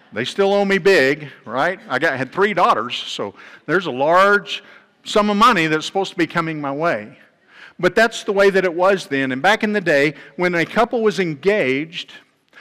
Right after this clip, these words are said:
they were actually in a legal contract at that point. It was almost as good as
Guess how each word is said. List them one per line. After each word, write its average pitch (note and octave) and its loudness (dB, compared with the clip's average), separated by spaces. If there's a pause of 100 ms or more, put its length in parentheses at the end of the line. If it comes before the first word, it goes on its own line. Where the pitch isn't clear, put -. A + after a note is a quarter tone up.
(160)
they G3+ 4
were G3 4
actually G3+ 0
in E3+ -2
a C#3+ 0
legal F#3 0
contract G3+ -6 (400)
at - -6
that A#2+ -2
point. G#2 -12 (400)
It G3 2
was F#3 0
almost A#3+ -2
as D#3+ -6
good F#3+ 4
as D#3+ 0